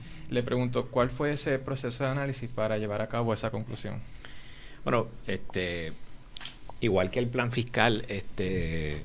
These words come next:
Speaker 2: eh, eh, sufre, eh, cambios por virtud de la situación que está viviendo Puerto Rico, de la situación económica. Para nosotros, eh, f-, eh, robustecer, fortalecer el plan de ajuste,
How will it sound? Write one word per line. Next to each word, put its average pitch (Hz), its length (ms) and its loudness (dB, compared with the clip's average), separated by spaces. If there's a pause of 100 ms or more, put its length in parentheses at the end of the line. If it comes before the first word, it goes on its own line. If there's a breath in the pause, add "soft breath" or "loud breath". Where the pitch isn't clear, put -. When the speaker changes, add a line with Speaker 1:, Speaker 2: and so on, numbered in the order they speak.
(140)
Speaker 2:
eh, 78 320 -2 (1200)
eh, 78 220 -4
sufre, 85 560 6 (140)
eh, 87 460 -2
cambios 104 580 4
por 82 240 -4
virtud 82 440 -2
de 90 340 2
la 85 120 0
situación 87 460 -2
que 87 80 -2
está 82 200 -2
viviendo 82 320 0
Puerto 80 280 -6
Rico, 85 320 -4
de 78 60 -2
la 76 80 -6
situación - 300 -6
económica. 82 600 -2 (800 loud breath)
Para 90 220 8
nosotros, 107 800 4
eh, 85 680 2
f-, - 200 -10 (160)
eh, 82 680 0
robustecer, 98 720 2
fortalecer 92 800 2 (140)
el 90 140 0
plan 87 220 2
de 101 80 4
ajuste, 107 560 2